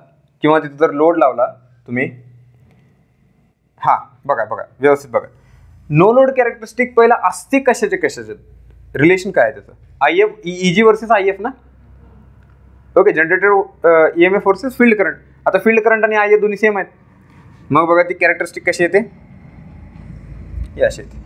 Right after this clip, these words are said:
जर तुम्ही field current वाढवायला आला ना, तर ईजी वाढत, वाढत, वाढत जातोय. ओके,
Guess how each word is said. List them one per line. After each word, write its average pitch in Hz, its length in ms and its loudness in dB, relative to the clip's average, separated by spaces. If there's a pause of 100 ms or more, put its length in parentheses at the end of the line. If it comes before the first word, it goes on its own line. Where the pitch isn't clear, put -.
(1500)
जर 196 260 2
तुम्ही 220 160 0
field 214 240 -2
current 208 220 2
वाढवायला 185 340 2
आला 156 100 -2
ना, 180 100 -4
तर 202 260 0 (320)
ईजी 170 220 4
वाढत, 165 260 2
वाढत, 147 220 0
वाढत 135 260 2
जातोय. 107 220 -4 (800)
ओके, 175 160 2